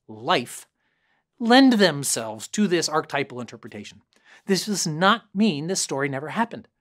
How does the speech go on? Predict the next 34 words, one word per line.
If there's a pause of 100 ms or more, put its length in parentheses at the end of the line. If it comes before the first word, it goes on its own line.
(880)
It
means
that
it
happens (140)
over
and
over
in (160)
every
human
who's
ever
lived. (160)
So
rather
than
just
being
a
story, (280)
uh, (400)
a
historical
story
about
some (640)
ancient
ancestor, (720)
it's
a
story
about (240)
you.